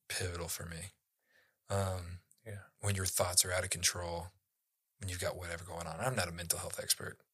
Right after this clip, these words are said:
Speaker 1: or
Speaker 2: No.
Speaker 1: anything like that, but I do know that at one time I was in the pit of hell, and I'm not anymore.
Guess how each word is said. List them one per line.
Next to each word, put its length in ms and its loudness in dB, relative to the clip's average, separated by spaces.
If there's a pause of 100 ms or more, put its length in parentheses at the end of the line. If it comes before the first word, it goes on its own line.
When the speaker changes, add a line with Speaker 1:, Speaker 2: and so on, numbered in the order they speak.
(240)
Speaker 1:
or 120 0
Speaker 2:
No. 240 -2
Speaker 1:
anything 300 -2
like 200 -6
that, 360 -4 (480)
but 120 8
I 120 6
do 260 2
know 200 2
that 160 0
at 240 -2
one 240 -4
time 400 -4 (1080)
I 40 2
was 160 6
in 80 -4
the 100 -8 (380)
pit 180 0
of 120 -4
hell, 280 -2 (460)
and 120 0
I'm 120 -6
not 200 -4
anymore. 460 -10